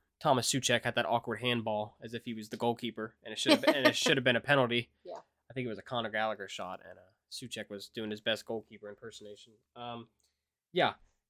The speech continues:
Speaker 1: we're gonna talk all about that, but I think it would be better to, um, go chronologically here. We kinda wanna talk about the news, 'cause of course there is never a dull day in news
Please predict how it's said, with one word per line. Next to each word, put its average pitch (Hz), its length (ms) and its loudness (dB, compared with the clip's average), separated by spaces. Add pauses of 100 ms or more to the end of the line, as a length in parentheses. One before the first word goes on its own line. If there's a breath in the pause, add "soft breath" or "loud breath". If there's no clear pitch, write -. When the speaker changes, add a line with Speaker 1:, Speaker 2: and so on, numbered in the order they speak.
(320)
Speaker 1:
we're 165 80 -4
gonna 180 100 6
talk 180 200 6
all 170 120 12
about 160 220 8
that, 156 240 4
but 135 140 6
I 127 60 6
think 135 180 -4
it - 20 6
would 131 80 2
be 131 80 0
better 127 320 4
to, 120 320 -6
um, 110 320 -6
go 131 100 -2
chronologically 135 800 6
here. 139 180 6
We 127 100 2
kinda 131 180 4
wanna 123 120 2
talk 127 160 -2
about 127 200 2
the 120 40 0
news, 120 480 0
'cause 143 140 -2
of 139 80 -4
course 214 200 10
there 156 120 8
is 135 80 6
never 131 260 8
a 117 80 2
dull 120 220 0
day 113 260 0
in 107 100 -10
news 110 560 -14